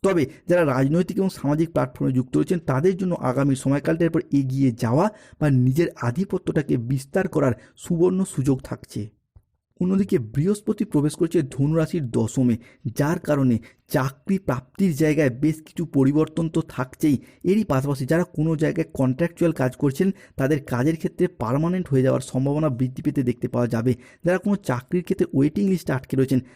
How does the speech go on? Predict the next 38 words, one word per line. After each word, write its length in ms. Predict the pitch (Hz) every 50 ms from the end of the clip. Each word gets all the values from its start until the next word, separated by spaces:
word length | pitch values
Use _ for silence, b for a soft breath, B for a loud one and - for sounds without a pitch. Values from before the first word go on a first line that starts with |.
| B -
তাদের 260 | 131 143 156 196 202
সেই 140 | 196 - 185
কাজগুলি 460 | - - 131 123 131 127 139 147 135
সেই 240 | 131 - 175 180 175
জায়গা 300 | 131 139 127 127 131 135
থেকে 200 | 127 - - 127
বেশ 320 | 107 113 143 170 170 -
কিছুটা 260 | - 165 147 151 151
শুভ 280 | 135 - - 170 180 175 147
পরিবর্তন 400 | 147 139 127 127 123 - - 123
আসছে। 200 | 120 - - 127 120 B B B B B B
যারা 140 | - 175 196
কোনো 220 | 190 - 190 190 170 -
পেশাদারি 400 | - 135 131 - 165 175 170 170
কাজকর্ম, 460 | - 156 135 131 - - 147 151 160
সরকারি, 460 | 156 - - 127 123 131 - 143 139 131
বেসরকারি 380 | 127 127 - 139 135 160 156
বা 120 | 156 165 160
কিংবা 240 | - - 196 202
যে 200 | 185 135 135 156
কোনো 220 | 156 - - 196 190 - - -
অফিসে 380 | - - - 170 156 - 170
আদালতে 320 | 143 127 135 131 135 - 139
কাজ 320 | - - 127 135 135 131
করছেন, 400 | - - 143 139 135 156 143 135 131 B B B B B -
সেই 140 | 170 175 147
জায়গায় 320 | 151 143 143 135 147 143
যে 120 | 143 147
চাপ, 320 | 139 - - 143 127 131 147 - - -
টার্গেট 320 | 131 117 127 123 127 123 -
পূরণের 260 | - - 143 147 139
লক্ষ্যমাত্রা 520 | 127 127 127 127 - - 151 143 - - 139
চলছিল, 320 | 131 - 131 - 156 160 165 160 B B B B -
সেইগুলি 320 | - 151 151 151 170 165
বেশ 260 | 131 113 135 147 139 - -
কিছুটা 280 | 156 139 131 135 131
লাঘব 460 | 117 110 110 117 120 113 123 170 165 160
হবে 180 | 196 190 208